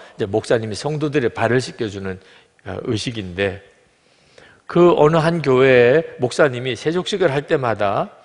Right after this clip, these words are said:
언제나 교인들의 발을 왼쪽 발부터 씻어주는 거예요. 아마 목사님이 이렇게 앉아서 서로 마주 보다 보니까 목사님은 오른쪽부터 씻긴다고 생각했는데 앉은 사람 입장에서는 왼쪽 발부터.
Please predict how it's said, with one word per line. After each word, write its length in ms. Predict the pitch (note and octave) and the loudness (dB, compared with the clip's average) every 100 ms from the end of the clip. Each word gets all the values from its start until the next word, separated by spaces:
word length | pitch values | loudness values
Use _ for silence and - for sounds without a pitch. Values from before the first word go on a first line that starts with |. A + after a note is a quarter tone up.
| _ | _
언제나 540 | A2 A#2+ D#3 D#3+ F3 - - | -6 -2 0 2 0 -2 -10
교인들의 800 | - B2+ C#3+ C#3+ C3+ C3+ C3+ - - | -6 -4 -4 -2 0 0 -2 -16 -8
발을 480 | A#2 A#2 B2+ A#2+ - _ _ _ | -4 -2 -2 -4 -10 _ _ _
왼쪽 360 | A2+ A#2+ D3+ A#3 | -2 -2 -4 2
발부터 380 | G#3 C#3 B2 G#2 | 2 2 -6 -12
씻어주는 500 | - G#2 F#2+ - - | -12 -16 -18 -20 -20
거예요. 140 | _ _ _ _ _ _ _ _ _ _ _ _ _ _ _ _ _ _ _ _ | _ _ _ _ _ _ _ _ _ _ _ _ _ _ _ _ _ _ _ _
아마 200 | D#3+ F#3 | -2 0
목사님이 840 | D3+ D3 G3 F#3 D#3 D#3 C#3+ G2 - _ _ _ | 0 0 0 0 -2 -4 -4 -8 -16 _ _ _
이렇게 320 | C3 C3+ B2+ | -10 -2 0
앉아서 380 | A#2 B2 C#3+ A2+ | 0 0 -2 -2
서로 140 | B2 A2+ | -6 -4
마주 280 | G#2 C#3 | -4 -4
보다 220 | C3 A#2 A#2 | -6 -4 -4
보니까 680 | G#2+ F#2+ - G2 G#2 G2 - _ _ - | -4 -10 -6 -4 -4 -8 -18 _ _ -8
목사님은 640 | B2 C3 G#3 G3 F#3 F3+ | -6 2 2 4 0 -2
오른쪽부터 800 | C#3+ D3 F#3+ F#3+ D#3+ E3+ D#3+ D3 - | -2 -2 -2 -2 -4 -4 -4 -4 -12
씻긴다고 600 | - - D#3 D3 C3+ B2 | -18 -10 -4 0 0 -2
생각했는데 840 | D#3 D3+ D3+ D#3 D#3+ F#3+ A3 A3+ | -6 -4 -4 -4 0 4 4 2
앉은 340 | C3 E3+ F#3+ G3 | -4 -2 -2 0
사람 280 | E3 D#3 C#3 | 0 0 -2
입장에서는 440 | C3+ C3 B2 B2 | -4 -4 -4 -4
왼쪽 280 | G2+ G2+ C3 | -6 -6 -4
발부터. 400 | A#2 F#2+ - | -6 -8 -14